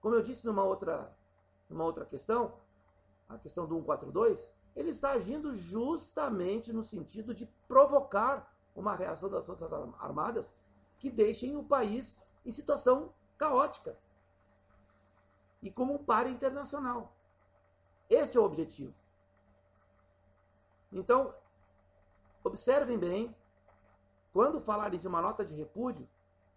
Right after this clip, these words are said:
quem ainda está ainda reticente, que está um pouco, é, meio inseguro, meio, é, sem, é, ter uma, uma noção melhor das coisas,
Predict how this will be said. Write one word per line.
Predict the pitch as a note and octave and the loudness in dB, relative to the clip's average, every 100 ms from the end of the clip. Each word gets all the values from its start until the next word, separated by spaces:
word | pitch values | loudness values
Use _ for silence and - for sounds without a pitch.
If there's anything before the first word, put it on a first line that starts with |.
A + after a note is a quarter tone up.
| _ _ _ _ _ _ _ | _ _ _ _ _ _ _
quem | - A#3 B3+ | -4 -4 0
ainda | A3+ A3 | 2 0
está | - - F#3 | 0 -2 -2
ainda | E3 E3 | -2 -4
reticente, | D#3 E3 - D#3 F3 G#3 F3+ - - - _ _ | -6 -8 -8 -2 0 0 -2 -6 -20 -20 _ _
que | |
está | - E3+ | -4 -4
um | |
pouco, | - G3+ - - D#3 D3+ - _ _ | 0 2 2 2 0 -2 -8 _ _
é, | D#2 D2 C2+ B1+ D2+ - - _ _ _ _ _ | -4 -2 -2 -4 -10 -16 -20 _ _ _ _ _
meio | D#3+ F3+ G3+ | -6 -4 -2
inseguro, | G3+ - E3+ C3+ G3+ B3 F#3 D3+ | -4 -2 -4 0 2 2 2 0
meio, | E3+ G3 F3+ C#3 - _ _ _ | -2 0 0 0 -10 _ _ _
é, | D3 C#3+ C#3 - - _ | -6 -4 -6 -8 -14 _
sem, | - F#3+ G3+ E3 D3 | -2 0 0 -4 -6
é, | - D#3 C#3 - - _ | -6 -6 -8 -12 -16 _
ter | F3 F#3+ | -4 -2
uma, | F3 D#3 | -4 -6
uma | D3 D#3+ | -6 -6
noção | D#3+ D3 F3+ E3+ - - | -6 -2 -4 -4 -10 -14
melhor | D3 D3+ D#3+ E3 | -6 -2 -2 -2
das | B2 | -8
coisas, | - F#3+ A3 - | -2 0 0 -4